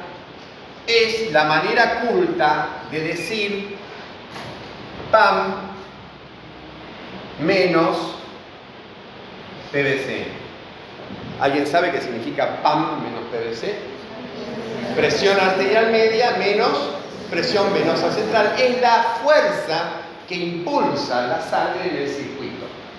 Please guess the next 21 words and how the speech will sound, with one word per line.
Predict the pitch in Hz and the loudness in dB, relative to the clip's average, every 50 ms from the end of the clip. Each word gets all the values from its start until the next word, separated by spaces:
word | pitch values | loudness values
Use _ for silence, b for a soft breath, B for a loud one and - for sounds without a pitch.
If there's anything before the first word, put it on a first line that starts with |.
| - - - | -12 -8 -4
Es | 233 233 220 | -2 0 2
la | 196 180 | 2 2
diferencia | 170 - - 147 139 - 139 143 - - - 117 | 2 2 0 -2 -2 -2 -2 -2 -2 -4 -4 -6
de | 101 - | -6 -6
presión. | - - - - - - - - - - - - | -6 -8 -8 -10 -10 -12 -12 -14 -14 -16 -16 -12
Es | - 196 | -10 -6
una | 220 180 | -4 -2
manera | - - - 135 131 127 131 | -2 -2 -2 -2 -2 -4 -4
culta | 131 131 131 131 131 | -4 -4 -6 -4 -4
de | 127 123 | -6 -6
decir | - - - 123 123 123 - - - - - - - - - - - - | -6 -8 -8 -8 -8 -8 -10 -10 -12 -14 -14 -14 -16 -16 -16 -14 -8 -4
que | 160 165 165 | -2 0 2
de | 165 165 160 | 4 4 4
atrás | 160 160 147 - - - - | 4 4 4 4 4 4 4
algo | - 185 180 - | 4 2 2 2
está | - 190 | 0 0
empujando | 185 180 185 180 180 185 185 185 196 196 | 0 0 0 -2 -2 -2 -2 -2 -2 -2
para | - - - - - | -2 -2 -2 -2 -2
que | - 147 147 147 | -2 -2 -2 -2
la | - - - | -2 -4 -4
cosa | - - - | -4 -6 -6